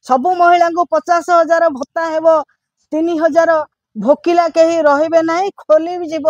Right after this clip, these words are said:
ରତ୍ନ ଭଣ୍ଡାର। ହଇରେ ଭଗିଆ, ଆରେ ଧନ, ହିସାବ କରିବା ବସି। ତିନିଶହ ୟୁନିଟ୍ ବିଜୁଳି ଛାଡ଼, ଆମେ କରିବା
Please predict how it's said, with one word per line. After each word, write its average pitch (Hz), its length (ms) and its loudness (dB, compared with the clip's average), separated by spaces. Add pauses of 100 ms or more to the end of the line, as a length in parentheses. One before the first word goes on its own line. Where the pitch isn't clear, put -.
ରତ୍ନ 302 340 -4
ଭଣ୍ଡାର। 254 440 0 (1500)
ହଇରେ 233 340 4
ଭଗିଆ, 254 440 0 (460)
ଆରେ 220 260 2
ଧନ, 240 260 -2 (560)
ହିସାବ 269 380 0
କରିବା 285 360 2
ବସି। 294 360 0 (840)
ତିନିଶହ 349 500 2
ୟୁନିଟ୍ 359 400 -4
ବିଜୁଳି 330 420 -2
ଛାଡ଼, 320 260 0 (200)
ଆମେ 269 380 -2
କରିବା 269 400 0